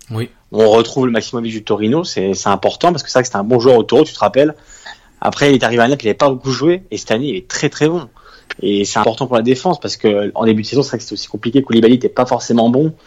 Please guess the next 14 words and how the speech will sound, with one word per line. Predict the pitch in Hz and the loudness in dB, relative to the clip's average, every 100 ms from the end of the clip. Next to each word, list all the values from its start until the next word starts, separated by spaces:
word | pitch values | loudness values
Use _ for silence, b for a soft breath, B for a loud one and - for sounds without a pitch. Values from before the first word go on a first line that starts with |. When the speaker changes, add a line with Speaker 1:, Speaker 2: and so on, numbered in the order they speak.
| b b b b b b | b b b b b b
Speaker 2:
Et | 104 | 2
là, | 113 | 4
avec | 139 117 | 2 2
Maximovic, | 101 - 107 107 107 147 - | -2 0 2 2 2 -2 -2
euh, | 101 95 98 98 | -2 -2 -2 -6
c'est | - - | -8 -8
très | - 139 | -2 0
très | - | 0
solide. | 113 - 160 151 - b b b b - | -2 0 0 -2 -6 b b b b 2
Et, | 120 135 | 6 6
euh, | 117 101 98 | 6 2 -2
je | 101 | -4
crois | 107 - 147 151 | -8 -2 2 2
que, | - - 110 104 107 104 104 | -2 -10 -8 -8 -8 -8 -10